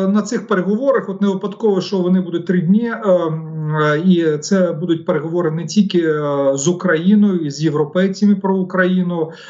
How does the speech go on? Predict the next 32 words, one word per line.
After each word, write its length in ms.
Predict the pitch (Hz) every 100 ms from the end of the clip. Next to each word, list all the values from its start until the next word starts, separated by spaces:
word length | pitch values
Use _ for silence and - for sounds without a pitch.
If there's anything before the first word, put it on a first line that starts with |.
| -
але 220 | 156 170 196
будуть 340 | 190 185 -
окремі 360 | 180 190 175 156
переговори 600 | 180 151 170 165 160 151
з 140 | 135 147
європейськими 640 | 147 143 165 143 - 143
партнерами, 760 | - - - 190 208 202 185 156
зокрема, 640 | 156 - 156 156 156 147
і 80 | 143
в 100 | -
першу 280 | - -
чергу 340 | 147 165 131 135
з 60 | -
президентом 500 | 147 139 143 - 135
Франції 460 | 147 131 117 143
Макроном. 680 | 135 - 170 196 202 208 185 - - - -
І 80 | 143
подивимось, 440 | 165 160 165 156
хто, 240 | - - 196
з 100 | -
ким 180 | 185
ще 220 | 180 - 127
будуть 280 | 120 123
переговори. 460 | - 123 123 120 113
Це 160 | - 143
дуже 240 | 139 131
важливо, 540 | 127 123 117 107 95 - - - - - -
е, 340 | 135 131 131 135
із 120 | 135
європейських 640 | 147 143 139 143 - 131 170
лідерів. 480 | 139 123 117 113 -
Е, 280 | 135 120